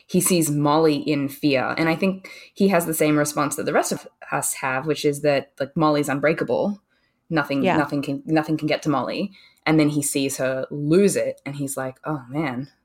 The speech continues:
Speaker 1: any one of these people could die, or one or more." But, and I know that, I know that you will appreciate this as someone who both enjoys and makes media for women, she does have a self-care regimen. She reads Witch Weekly.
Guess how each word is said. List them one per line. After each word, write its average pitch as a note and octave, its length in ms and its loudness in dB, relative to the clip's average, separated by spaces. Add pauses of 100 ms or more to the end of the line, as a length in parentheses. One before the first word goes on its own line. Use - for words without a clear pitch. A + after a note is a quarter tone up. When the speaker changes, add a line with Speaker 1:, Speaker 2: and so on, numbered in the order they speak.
(320)
Speaker 1:
any D#3 180 6
one D3 200 2
of C#3+ 100 -2
these D3 160 -2
people C#3+ 240 0
could C#3+ 160 0
die, D3 380 0
or D#3 120 4
one D3+ 400 0
or D#3 140 2
more." - 340 0 (680)
But, A3 400 2 (680)
and G#3 120 2
I G3 60 2
know F#3+ 220 4
that, E3+ 320 2 (100)
I G3+ 120 -6
know F#3+ 160 4
that F#3 120 2
you F#3+ 140 2
will F3+ 100 2
appreciate F3+ 460 2
this - 160 0
as E3 120 0
someone E3 320 0
who D#3+ 280 -2 (120)
both D3+ 400 0
enjoys D#3 580 2
and D3+ 280 0
makes - 580 -4
media D#3+ 460 2
for D3+ 320 2
women, D#3 540 -4 (240)
she B3+ 180 0
does C4+ 320 0
have D#4+ 160 -6
a G#3+ 60 -2
self-care - 400 -6
regimen. - 540 -6 (100)
She G#3+ 200 0
reads G3 280 0
Witch F3+ 200 -4
Weekly. G#3 460 0